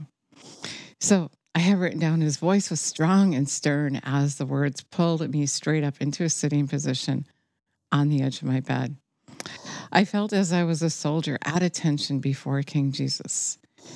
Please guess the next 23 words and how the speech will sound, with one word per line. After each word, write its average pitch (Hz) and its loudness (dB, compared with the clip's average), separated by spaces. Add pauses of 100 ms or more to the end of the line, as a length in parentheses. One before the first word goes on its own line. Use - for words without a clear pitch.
(340)
And 165 0
I 156 0
know 185 2
he 165 0
was 139 0
standing 147 2
in 135 2
my 131 0
room. 127 0 (100)
I 143 0
couldn't 160 0
see - 0
him 147 2
with 143 0
my 135 0
eyes, 127 0
but 139 -4 (520)
I 151 2
knew 143 -2 (160)
that 135 -2 (140)
he - -6
was 135 -4
there. 135 -2